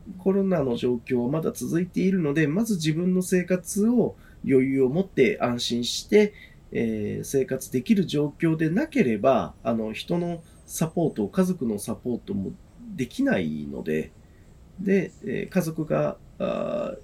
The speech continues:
やってしまう、う、本当にこう、一緒に住む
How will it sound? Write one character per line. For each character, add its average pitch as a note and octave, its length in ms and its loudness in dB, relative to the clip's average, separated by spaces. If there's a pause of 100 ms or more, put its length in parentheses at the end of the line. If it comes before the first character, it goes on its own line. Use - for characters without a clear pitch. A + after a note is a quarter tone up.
(120)
や C#3 80 2
っ C#3 40 -4
て - 120 -6
し D#3+ 160 -2
ま E3+ 160 -2
う、 E3 160 -6 (200)
う、 C#3+ 260 -6 (140)
本 F#3 200 2
当 G#3 100 6
に G#3 100 4
こ G3 280 6
う、 - 40 -20 (220)
一 D#3+ 100 -2
緒 E3 160 0
に E3+ 80 -4
住 A3+ 220 4
む B2+ 180 0